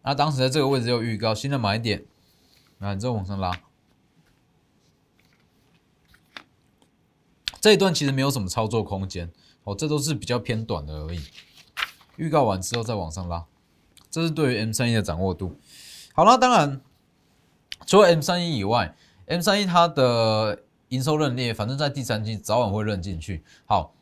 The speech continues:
那另外一档是M三一第三。哦，相比之下，M三一第三的七月营收就非常的漂亮，七月营收是年增两百趴以上，详细数字我就先不公布，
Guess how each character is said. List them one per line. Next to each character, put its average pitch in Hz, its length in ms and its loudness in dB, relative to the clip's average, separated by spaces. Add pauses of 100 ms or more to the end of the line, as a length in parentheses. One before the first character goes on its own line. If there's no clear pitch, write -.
那 214 140 2
另 214 120 0
外 175 140 2
一 165 60 0
档 107 120 -2
是 113 120 -6
M 101 180 -6
三 110 160 -4
一 107 60 -2
第 107 180 -6
三。 90 320 -4 (300)
哦， 127 120 -2
相 240 240 -2
比 175 160 -4
之 131 240 -8
下 139 200 0
，M 113 200 -8
三 127 200 -6
一 123 100 -2
第 117 220 -8
三 107 280 -4
的 98 300 -2
七 - 160 -10
月 156 140 -2
营 110 120 -4
收 117 200 -6
就 110 200 -6
非 107 200 -6
常 98 200 -8
的 87 220 -6
漂 123 220 -4
亮， 98 240 -6
七 - 180 -8
月 226 180 2
营 123 160 -2
收 135 300 -4
是 117 300 -4 (1120)
年 156 200 -2
增 190 280 0 (380)
两 117 120 -2
百 127 140 0
趴 107 160 -2
以 95 100 -4
上， 78 300 -8 (260)
详 185 220 0
细 233 100 -2
数 208 160 -4
字 185 80 -4
我 131 100 -2
就 120 80 -4
先 123 160 -4
不 123 60 -4
公 107 240 -2
布， 107 180 -2